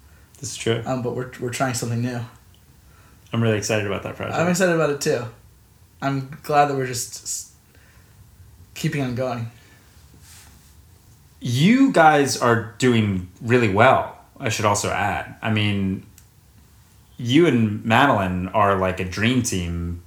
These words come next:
Speaker 1: who are killing it out here, I would say. You've got a lot of things in development at any given time,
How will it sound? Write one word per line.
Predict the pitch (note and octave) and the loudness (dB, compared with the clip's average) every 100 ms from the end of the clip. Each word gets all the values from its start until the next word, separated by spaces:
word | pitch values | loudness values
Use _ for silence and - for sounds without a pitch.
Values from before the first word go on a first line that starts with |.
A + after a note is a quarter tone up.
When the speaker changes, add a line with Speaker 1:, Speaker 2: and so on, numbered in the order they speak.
| - | -2
Speaker 1:
who | G#2 | 0
are | F2+ | 0
killing | - C3 C#3+ F#2+ | 0 0 0 -2
it | A1 - - | -6 -12 -10
out | - | -8
here, | D#2+ C#2 - - - - - | -8 -10 -14 -18 -20 -20 -10
I | G#2 | -8
would | G2+ | -6
say. | - G2+ E2 G2 | -6 -4 -6 -4
You've | A2+ G#2+ | -4 2
got | A2+ F#2+ - - - | 2 2 -4 -12 -6
a | G#2 | 0
lot | A2+ C3 | 4 4
of | B2+ | 4
things | A#2+ A2 G2 | 0 -2 -2
in | G2+ | -2
development | F#2+ G#2+ B2 G#2 F#2 F#2+ - - | 2 4 2 0 -4 -6 -10 -2
at | A2 | 2
any | A2 A#2 | 2 2
given | G#2 F#2+ | 0 -2
time, | - B2 A2+ G2+ | 0 2 2 -2